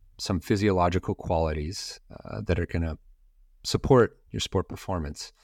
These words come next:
scientifically and pragmatically, the answer is pretty clear here. Uh, in the, in the, in the literature, this is called concurrent training, when you have to train both strength qualities and endurance qualities at the same time.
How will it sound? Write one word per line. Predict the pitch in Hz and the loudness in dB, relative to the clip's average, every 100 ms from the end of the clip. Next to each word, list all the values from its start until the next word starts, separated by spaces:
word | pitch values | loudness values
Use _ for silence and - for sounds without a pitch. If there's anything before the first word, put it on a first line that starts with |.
| _ _ - _ - - | _ _ -20 _ -20 -10
scientifically | - 120 - 139 156 185 180 | 2 2 4 2 4 6 6
and | 143 | 6
pragmatically, | - 113 95 80 87 - 110 | 4 2 4 2 0 0 0
the | 95 95 | 2 0
answer | 110 - | 0 -2
is | 139 | -4
pretty | - 110 85 | -2 -2 -2
clear | - 87 76 | -4 -6 -6
here. | 78 73 - _ _ _ _ - 85 | -8 -12 -14 _ _ _ _ -16 -10
Uh, | 82 | -6
in | 85 | -6
the, | 95 - | -6 -6
in | 101 | -4
the, | 104 - | -4 -2
in | 117 | 0
the | 113 | 2
literature, | 123 139 - 160 156 147 - - 127 | 4 2 2 2 2 0 -4 -10 -6
this | 110 | -4
is | 117 | -4
called | - 107 - | -2 -2 -2
concurrent | - 107 - 117 104 | -8 -6 0 2 0
training, | - 98 85 73 _ _ _ - | -2 -2 -2 -4 _ _ _ -6
when | 95 | -4
you | 90 | -2
have | - 107 117 - | -2 2 2 2
to | 143 | -4
train | - 113 98 95 | -2 0 2 0
both | 82 87 82 | -2 -2 -2
strength | - - 107 131 | -4 -4 -4 -4
qualities | - 117 101 90 85 85 - - - | -4 2 4 4 0 -2 -6 -12 -4
and | 87 | -2
endurance | 82 87 87 82 | 0 0 0 -2
qualities | - - 82 76 78 76 - | -6 0 2 2 -2 -6 -2
at | 85 85 - | -2 -2 -6
the | |
same | - 85 76 | -8 -4 -6
time. | - - 82 | -8 -10 -10